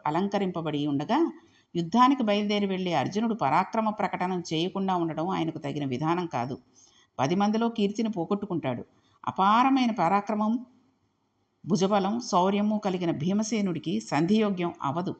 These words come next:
సకల లోకముల చేత పూజించబడే మహాత్ముడవు నువ్వు బయలుదేరి వచ్చినప్పుడు చెప్పిన మాటలు యువతల వై-,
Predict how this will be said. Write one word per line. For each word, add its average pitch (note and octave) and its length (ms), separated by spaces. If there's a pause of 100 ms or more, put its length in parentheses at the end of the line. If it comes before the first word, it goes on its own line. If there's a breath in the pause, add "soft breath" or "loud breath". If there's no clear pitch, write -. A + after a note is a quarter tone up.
(680 soft breath)
సకల G#3 460
లోకముల B3 420
చేత A#3+ 300
పూజించబడే G#3+ 680
మహాత్ముడవు F#3 680
నువ్వు E3+ 280
బయలుదేరి A#3 440
వచ్చినప్పుడు G#3 520
చెప్పిన F#3 220
మాటలు E3+ 360
యువతల D#3 320
వై-, G#3 260